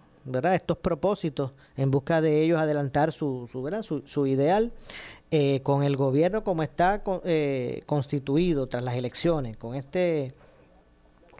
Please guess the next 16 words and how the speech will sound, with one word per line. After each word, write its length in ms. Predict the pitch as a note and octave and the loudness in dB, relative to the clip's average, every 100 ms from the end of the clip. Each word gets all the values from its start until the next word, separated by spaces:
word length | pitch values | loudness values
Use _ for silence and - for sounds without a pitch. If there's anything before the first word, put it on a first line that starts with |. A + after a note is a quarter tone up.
| - | -4
esta, 1300 | D3+ - F#3+ F#3 F3+ E3+ D#3+ C#3+ B2 F#2+ C2+ B1 - _ _ | -4 -2 0 2 4 2 2 0 -2 -6 -8 -14 -18 _ _
este, 320 | D#3 - A3+ | -4 0 0
este 140 | - | 2
gobierno 360 | F#3+ F3+ F#3 G3 | 2 4 4 2
compartido, 640 | F3+ D#3 D3 - F#3 F3 | 0 0 -4 0 2 2
por 160 | - C#3 | 0 -4
decirlo 400 | C3+ - F3 F3+ | -4 -2 0 0
así, 320 | C3+ D#3 D#3 - - - - - - - B3 | 0 -2 -2 -4 -20 -20 -20 -20 -20 -20 -6
eh, 500 | D3 C#3 C3+ C3+ C3+ | -2 0 2 0 2
enfrentarán 720 | E3+ C#3 D#3 D3+ D3 D3 F3+ | 2 2 0 2 2 2 4
además, 720 | G#3 G3 F3+ F#3+ F#3+ - - - | 2 2 2 2 0 -4 -10 -6
además 420 | C#3 C3 C3+ E3+ G3 | -2 0 4 4 4
de 100 | G#3 | 2
sus 200 | A3 E3+ | 2 2
luchas 420 | G3 A3 A3+ F3 | 2 2 2 2
internas, 960 | E3+ - F#3+ G3 D#3 A2+ - - - | 0 2 2 2 -2 -10 -12 -16 -18